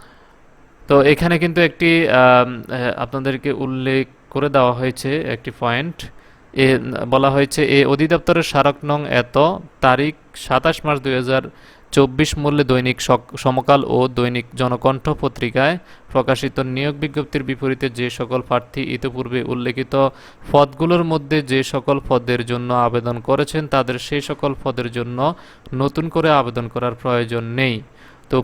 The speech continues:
পূর্বে কিন্তু এই বিজ্ঞপ্তিটা আবার প্রকাশ করা হয়েছিল, সেখানে হয়তো পদের সংখ্যা কিন্তু কম ছিল,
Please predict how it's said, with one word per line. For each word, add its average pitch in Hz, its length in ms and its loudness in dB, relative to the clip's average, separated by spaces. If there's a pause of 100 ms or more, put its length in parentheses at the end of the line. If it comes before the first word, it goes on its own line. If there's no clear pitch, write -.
পূর্বে 151 300 2
কিন্তু 170 340 -2
এই 143 260 0
বিজ্ঞপ্তিটা 135 600 0
আবার 131 180 4
প্রকাশ 143 420 2
করা 139 240 4
হয়েছিল, 139 580 4 (400)
সেখানে 147 360 0
হয়তো 147 340 4
পদের 131 220 4
সংখ্যা 131 380 -4
কিন্তু 135 260 -6
কম 139 320 -2
ছিল, 160 360 -2